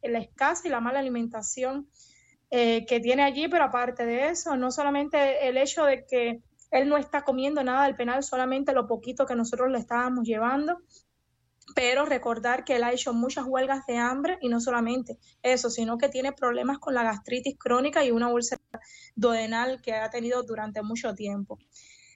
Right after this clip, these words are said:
Eh, no le sa-, no le permiten ni siquiera, eh, salir al sol, eh, estuvo por más de casi seis meses sin salir al sol y ahora que, ahora, eh, le han dicho de salir, tiene tan pocas energías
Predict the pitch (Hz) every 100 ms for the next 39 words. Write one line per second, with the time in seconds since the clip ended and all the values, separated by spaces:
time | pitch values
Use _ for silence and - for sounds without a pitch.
0 | _ _ _ _ _ - 269 262 254 247
1 | 240 277 311 320 - 277 269 285 302 277
2 | 269 294 311 285 254 - 247 - 254 262
3 | 277 285 277 269 - 233 226 - 233 240
4 | 262 254 - 269 262 311 349 359 - -
5 | - - 233 233 269 277 269 247 240 262
6 | 262 254 240 254 - 233 - 262 262 269
7 | 277 277 - 254 233 233 240 269 262 -
8 | 294 330 359 _ _ - 254 247 247 262
9 | 285 311 - _ 254 240 233 - 226 254
10 | 277 277 _ - 233 233 233 262 269 277
11 | 294 254 247 - 233 254 294 _ 254 262
12 | 262 233 226 254 269 277 - 247 233 233
13 | 269 262 285 - -